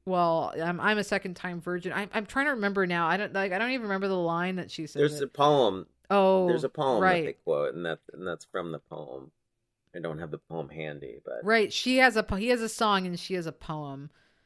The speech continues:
Speaker 1: So she does bring this up, but to me, I think, like, the, the second time virgin ends up being, like, again, this marker. It's a death and a rebirth. So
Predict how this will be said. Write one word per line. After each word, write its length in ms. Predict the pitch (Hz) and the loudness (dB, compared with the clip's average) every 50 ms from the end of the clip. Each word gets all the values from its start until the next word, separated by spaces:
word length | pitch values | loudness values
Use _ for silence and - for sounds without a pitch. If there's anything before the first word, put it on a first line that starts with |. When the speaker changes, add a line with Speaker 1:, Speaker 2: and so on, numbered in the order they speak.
| _ _ _ _ _ _ | _ _ _ _ _ _
Speaker 1:
So 320 | - - 220 214 214 190 | -4 0 2 4 4 2
she 200 | 147 170 - 233 | 0 -4 -2 0
does 180 | 247 254 254 226 | 2 2 2 2
bring 260 | 185 196 214 208 208 | 0 -2 -2 -2 -2
this 180 | 202 190 - 202 | -4 -4 -2 0
up, 200 | 196 185 - - | 0 0 0 -2
but 120 | 190 190 | -6 -6
to 120 | - 240 226 | -4 -6 -4
me, 160 | 226 226 220 | -2 0 0
I 100 | 208 202 | 0 0
think, 220 | 202 208 185 - | 0 -4 -8 -6
like, 200 | 190 185 180 - | -6 -8 -8 -6
the, 160 | 190 196 190 | -4 -4 -4
the 220 | 175 151 190 214 208 | -4 -2 -2 -2 -2
second 360 | - 240 233 226 233 214 196 | 2 0 0 0 0 -8 -6
time 240 | - 196 185 185 170 | -6 -6 -4 -4 -4
virgin 420 | 160 175 180 185 180 185 185 160 | -2 0 0 0 0 -2 -6 -6
ends 220 | - 175 175 170 170 | -6 -8 -6 -6 -6
up 140 | 139 - | -8 -6
being, 260 | - 165 165 160 156 156 | -6 -6 -6 -4 -6 -6
like, 320 | 156 156 151 151 147 - _ _ _ _ _ _ _ - | -6 -6 -6 -6 -8 -12 _ _ _ _ _ _ _ -6
again, 340 | 196 196 175 214 208 202 196 | -6 -4 0 2 0 2 2
this 200 | 196 190 - 185 | 0 -2 -2 -2
marker. 580 | 180 170 170 175 180 180 - 175 127 110 113 | -2 0 2 2 2 0 -2 -4 -6 -6 -4
It's 220 | 87 156 175 - 196 | -4 -6 -6 -6 -6
a 40 | 175 | -10
death 400 | 156 - 185 185 190 190 - 196 | -2 0 2 2 2 2 0 -4
and 100 | 180 175 | -4 -4
a 80 | 165 | -4
rebirth. 960 | 160 156 170 175 180 180 160 _ - - 175 165 147 131 104 127 - - _ _ _ _ _ _ _ _ _ _ _ | -4 -4 -6 -6 -6 -8 -10 _ -8 -6 -6 -6 -6 -8 -10 -12 -14 -16 _ _ _ _ _ _ _ _ _ _ _
So 560 | - - - 196 185 185 180 180 180 180 180 | -14 -4 0 2 4 4 6 6 4 4 2